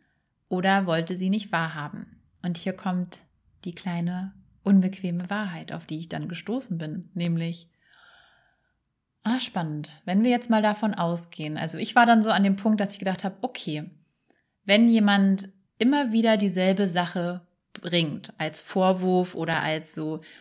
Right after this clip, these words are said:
also in dem Falle stand immer so im Raum,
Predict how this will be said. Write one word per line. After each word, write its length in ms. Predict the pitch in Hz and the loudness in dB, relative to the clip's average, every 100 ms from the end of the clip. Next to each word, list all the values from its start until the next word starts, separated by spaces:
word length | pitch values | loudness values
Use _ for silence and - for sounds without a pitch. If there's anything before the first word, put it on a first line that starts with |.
| _ _ | _ _
also 140 | 170 165 | -4 -4
in 260 | - 185 | 0 2
dem 180 | 180 185 | 2 2
Falle 280 | - 180 175 | 2 0 0
stand 260 | 185 175 | 0 0
immer 200 | 180 175 | 0 -2
so 120 | 170 165 | -2 -2
im 100 | 170 | -2
Raum, 600 | 170 165 170 175 175 | 0 0 0 -2 -4